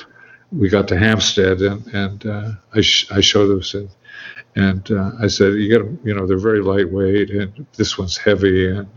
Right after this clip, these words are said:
uh, but they're breakaway glasses." And I broke one on the,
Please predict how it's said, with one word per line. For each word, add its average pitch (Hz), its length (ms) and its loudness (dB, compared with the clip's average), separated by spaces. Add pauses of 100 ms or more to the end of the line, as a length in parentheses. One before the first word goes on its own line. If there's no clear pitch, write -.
(100)
uh, 101 160 -12 (420)
but 104 140 2
they're 95 140 6
breakaway 104 560 4
glasses." 101 800 -2 (420)
And 87 100 -4
I 92 80 2
broke 101 440 2
one 98 180 -4
on 101 180 -12
the, 107 160 -12